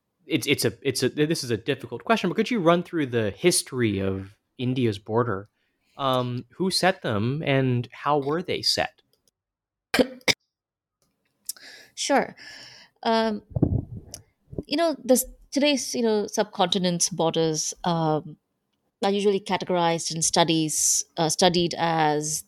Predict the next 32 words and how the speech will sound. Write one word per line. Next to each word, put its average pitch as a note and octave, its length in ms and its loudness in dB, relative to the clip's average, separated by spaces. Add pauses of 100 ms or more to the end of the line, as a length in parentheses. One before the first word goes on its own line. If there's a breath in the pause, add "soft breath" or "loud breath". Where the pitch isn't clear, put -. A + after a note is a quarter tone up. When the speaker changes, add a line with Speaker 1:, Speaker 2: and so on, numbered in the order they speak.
Speaker 2:
three F#3 200 0
main E3 220 2
lines. D#3+ 420 0
You F3 80 0
have D#3+ 280 0
the, D#3+ 280 2
the D#3+ 80 0
border D#3 440 2
that D3+ 220 -4
gave D#3 260 -2
birth D3+ 280 0
to D3 100 -4
Pakistan, D#3+ 560 0
Afghanistan, D#3+ 760 0
Bangladesh, D3 640 0
India. D3 440 0 (1120 loud breath)
Um, E3 560 0 (140)
and F#3 160 2
the F3+ 60 0
lines F3 360 2
are E3+ 80 4
the D#3 100 -2
Durand E3+ 600 -2 (200)
Line, D#3+ 420 0
the E3 100 -2
Radcliffe F3 560 2
Line, D3+ 420 2
and D#3 120 -6
the C#3+ 120 -4
McMahon F3 420 2
Line. C#3 380 0 (560 soft breath)
Um, F#3+ 480 0